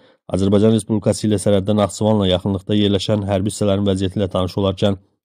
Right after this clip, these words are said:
Astara və Lənkəran rayonunda İranın ölkəmizdəki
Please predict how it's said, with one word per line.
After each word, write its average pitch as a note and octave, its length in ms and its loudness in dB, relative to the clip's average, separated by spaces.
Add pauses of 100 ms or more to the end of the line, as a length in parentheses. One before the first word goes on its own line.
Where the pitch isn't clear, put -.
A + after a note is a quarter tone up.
(120)
Astara F#2+ 400 2
və A2 80 4
Lənkəran G#2 440 2
rayonunda G2+ 440 2 (400)
İranın G2 440 6
ölkəmizdəki G2+ 600 0